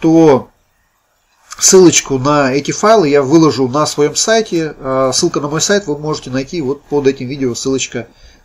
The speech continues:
будет. Вы можете перейти, скачать, в принципе,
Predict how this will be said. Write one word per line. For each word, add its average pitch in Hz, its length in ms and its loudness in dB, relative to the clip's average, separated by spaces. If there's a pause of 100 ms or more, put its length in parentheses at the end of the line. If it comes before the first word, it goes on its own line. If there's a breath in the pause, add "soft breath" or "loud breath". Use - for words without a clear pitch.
(140)
будет. 131 420 -2
Вы - 60 -10
можете 123 320 -6
перейти, 156 360 -6
скачать, 165 480 -6
в - 60 -20
принципе, 123 480 -12